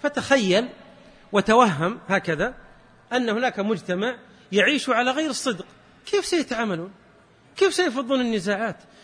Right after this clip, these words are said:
تخيل أحدهم مدينة صغيرة كلها كذابين، ماذا ستفعل؟ هذا سيقول لك كلام ويكذب، وهذا يقول لك كلام ويكذب، في الأخير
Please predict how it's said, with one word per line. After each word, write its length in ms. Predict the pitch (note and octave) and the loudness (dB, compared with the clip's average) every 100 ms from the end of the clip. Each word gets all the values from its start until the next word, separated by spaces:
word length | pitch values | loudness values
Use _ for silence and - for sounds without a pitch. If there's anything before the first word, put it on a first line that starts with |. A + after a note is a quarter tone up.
| - - | -16 -8
تخيل 460 | G#3+ A#3+ B3+ G#3+ | -4 0 2 2
أحدهم 600 | G3+ F#3+ A#3 F#3 E3 F3+ B3 - - - - - | 0 2 2 2 0 -2 -6 -18 -20 -20 -20 -6
مدينة 560 | G3 F3 C#4 G#3+ G3+ | -2 2 2 2 2
صغيرة 400 | F#3+ G3+ G3+ C#4 | -2 -2 0 0
كلها 320 | B3 D#4 B3+ G3 | 0 0 2 0
كذابين، 520 | F#3 C#3+ D#3 C3+ A#2 - - _ _ | -2 -4 -6 -6 -12 -18 -20 _ _
ماذا 200 | A3+ D4 | -2 -2
ستفعل؟ 500 | A3 F#3 F3+ C#3 C#3 F3 - _ - _ - | -2 -6 -8 -8 -10 -12 -20 _ -20 _ -6
هذا 240 | C#4+ C4 | -2 0
سيقول 380 | G#3+ A3 G#3+ G#3 | -2 -4 -4 -6
لك 100 | F3+ | -6
كلام 320 | - F#3+ G3 | -6 -4 -2
ويكذب، 380 | F3+ F3+ F3+ D3+ | -2 -2 -4 -4
وهذا 180 | F#3+ B3 | 0 0
يقول 180 | A3+ A3 | 0 -4
لك 60 | |
كلام 240 | - G#3 F#3 | -2 -2 0
ويكذب، 300 | F#3+ G3+ A#3+ | -2 -4 -2
في 60 | |
الأخير 380 | B3+ B3 C#4+ D4+ | -2 -2 -4 -6